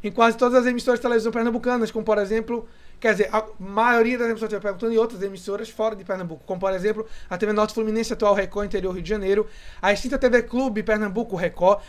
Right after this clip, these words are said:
T V Tribuna Pernambuco Band, T V Jornal S B T, T V Nova Nordeste e T V Guararapes Record, apresentando programas policiais, atrações populares e revistas eletrônicas, como o P-,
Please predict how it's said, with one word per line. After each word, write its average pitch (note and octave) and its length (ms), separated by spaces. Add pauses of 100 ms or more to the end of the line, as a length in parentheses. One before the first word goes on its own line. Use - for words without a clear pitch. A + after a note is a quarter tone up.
(100)
T G3+ 100
V A3 140
Tribuna A3+ 360
Pernambuco G#3 480
Band, D#3+ 240
T G3 200
V G#3+ 120
Jornal G#3 340
S G#3+ 220
B F3 140
T, F3+ 340 (320)
T G3 140
V B3 460
Nova G#3 320
Nordeste F#3 760 (380)
e G3+ 140
T G#3+ 160
V A3 120
Guararapes G#3 440
Record, F#3 380
apresentando F#3+ 500
programas G3+ 300
policiais, F3+ 680 (420)
atrações G#3 600
populares F3+ 640
e G#3 60
revistas G3 240
eletrônicas, E3+ 520
como A3+ 300 (220)
o F3 80
P-, A3+ 400